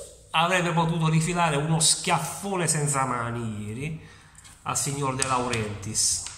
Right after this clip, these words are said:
eh, perché ieri vogliamo dire che forse ha provato la furbata? E dai,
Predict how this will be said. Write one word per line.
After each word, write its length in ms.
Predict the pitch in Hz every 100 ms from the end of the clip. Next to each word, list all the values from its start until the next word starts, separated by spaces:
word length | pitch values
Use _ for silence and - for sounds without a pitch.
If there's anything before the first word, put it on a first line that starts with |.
| - - - - -
eh, 920 | - 127 117 113 110 107 - - -
perché 200 | - -
ieri 720 | 143 160 170 147 - - - - - - - - - - - - - - -
vogliamo 600 | - 185 208 214 214 208 208
dire 200 | 220 208
che 120 | 208
forse 320 | 233 226 -
ha 60 | 190
provato 360 | 196 190 185
la 100 | 185
furbata? 1200 | 165 185 165 226 269 247 226 220 214 - - - -
E 200 | 208 160
dai, 280 | 117 101